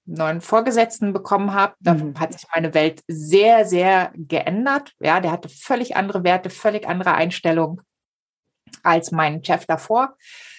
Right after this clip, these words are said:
Speaker 1: Und ja, heute kann ich sagen, ich bin ihm sehr dankbar, dass er war, wie er war,
Speaker 2: Mhm.
Speaker 1: <laughs> weil er hat diesen ganzen Prozess, dieses Überlegen, ne, gehe ich woanders hin, was soll ich machen, hat
Speaker 2: Mhm.
Speaker 1: er sehr, sehr beschleunigt,
Speaker 2: Mhm.
Speaker 1: ähm,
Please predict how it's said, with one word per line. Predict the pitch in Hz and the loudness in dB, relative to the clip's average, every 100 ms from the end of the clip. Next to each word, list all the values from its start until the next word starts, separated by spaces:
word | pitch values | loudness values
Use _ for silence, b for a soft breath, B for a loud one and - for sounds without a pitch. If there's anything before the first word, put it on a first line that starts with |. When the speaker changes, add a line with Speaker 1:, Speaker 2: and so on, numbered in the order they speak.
| B _ - | B _ 2
Speaker 1:
Und | 190 196 196 190 - - | 4 6 4 -4 -8 -2
ja, | 254 240 165 | 4 6 6
heute | 208 214 | 4 2
kann | 214 - | 0 -4
ich | 185 - | -6 0
sagen, | 160 226 | 2 2
ich | 185 | -2
bin | 208 | -4
ihm | 208 190 | -4 0
sehr | 175 175 | 2 2
dankbar, | 160 175 220 277 294 | 2 0 -2 -4 -2
dass | 190 185 | -4 -2
er | 190 170 | -4 -2
war, | 175 190 | 0 0
wie | 185 | 0
er | 165 165 | -2 0
war, | 170 311 B B B | -2 -2 B B B
Speaker 2:
Mhm. | 185 160 170 226 523 | -6 -4 -8 -10 -14
Speaker 1:
<laughs> | - 277 392 453 359 254 | -14 -4 -4 -2 -4 -4
weil | 175 180 185 | 0 2 2
er | - 185 | 2 0
hat | 202 196 | -2 -2
diesen | 185 175 | -4 0
ganzen | 170 190 180 | -2 -2 -6
Prozess, | - 180 185 - 214 - - | -4 -6 -2 0 0 -2 -8
dieses | 175 165 165 | -4 -4 -4
Überlegen, | - 160 165 214 240 190 160 160 | -2 0 2 2 0 -4 -6 -10
ne, | - 247 254 | -2 0 0
gehe | 180 165 160 160 | -6 -16 -4 -4
ich | - | 0
woanders | 156 156 165 180 | -2 0 -2 -2
hin, | 269 262 185 160 | 0 0 0 -2
was | 160 | -2
soll | - 165 | 0 0
ich | 185 | 0
machen, | 220 240 170 160 B B B | 0 0 -2 -6 B B B
hat | - 165 | -4 0
Speaker 2:
Mhm. | |
Speaker 1:
er | 196 | 0
sehr, | 185 220 247 | 2 4 4
sehr | 202 196 | 4 2
beschleunigt, | 175 175 - 170 170 175 175 180 156 | 0 -2 0 2 2 0 -6 -6 -6
Speaker 2:
Mhm. | 170 | -4
Speaker 1:
ähm, | 156 160 | -4 -4